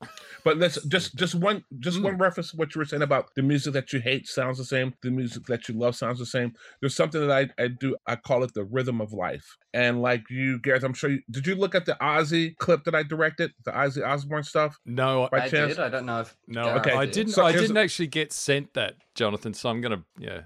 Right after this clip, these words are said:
Speaker 2: I'm gonna talk to my, need to talk to someone about that.
Speaker 3: I sent you all
Speaker 2: <clears throat>
Speaker 3: these videos. Thank you very much.
Speaker 2: Did you?
Speaker 3: Yes.
Speaker 2: I didn't get an Aussie clip. What Aussie clip? 'Cause I've probably seen it if it's
Speaker 3: It
Speaker 2: Aussie,
Speaker 3: was in
Speaker 2: so.
Speaker 3: there.
Speaker 1: It's, it, it's when, when you performed at BlizzCon.
Speaker 2: Okay.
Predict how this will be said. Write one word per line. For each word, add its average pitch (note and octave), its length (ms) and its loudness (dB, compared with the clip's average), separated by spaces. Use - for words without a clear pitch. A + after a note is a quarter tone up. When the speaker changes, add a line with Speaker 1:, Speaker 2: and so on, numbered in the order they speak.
Speaker 2:
I'm C3 80 -8
gonna A2+ 120 -2
talk - 300 0
to - 100 -12
my, F#2 200 -4
need C#3+ 180 -12
to G2+ 80 -10
talk A#2+ 260 -2
to A2+ 80 -12
someone F#2 280 -8
about E2+ 240 -10
that. F2+ 200 -12
Speaker 3:
I F#3+ 120 2
sent G#3 320 -2
you F#3 140 4
all D3+ 140 6
Speaker 2:
<clears throat> G3 200 6
Speaker 3:
these - 360 -2
videos. B2+ 460 0
Thank C3+ 160 -10
you B2 60 -10
very A#2+ 180 -2
much. A2 240 -6
Speaker 2:
Did E3 160 -6
you? F4 240 0
Speaker 3:
Yes. - 580 -8
Speaker 2:
I E3 80 -6
didn't D4 180 -8
get A#3 160 -2
an E3+ 60 2
Aussie F3 280 0
clip. A#2+ 200 -6
What G#3 200 6
Aussie F#3+ 260 6
clip? C3+ 200 -2
'Cause A#2+ 160 -2
I've C#3+ 80 2
probably E3 240 2
seen A#2+ 260 -2
it A2+ 80 -2
if G2 140 -8
it's G2 140 -12
Speaker 3:
It - 20 -4
Speaker 2:
Aussie, A#2 160 -2
Speaker 3:
was E3+ 140 -4
in D3+ 80 -4
Speaker 2:
so. - 80 -6
Speaker 3:
there. G2 320 -8
Speaker 1:
It's, G3+ 180 2
it, G#3 240 4
it's F3+ 140 -2
when, F#3+ 360 0
when F#3+ 120 0
you F#3 80 0
performed F3 420 2
at C#3+ 140 2
BlizzCon. C3+ 640 2
Speaker 2:
Okay. B2 320 -2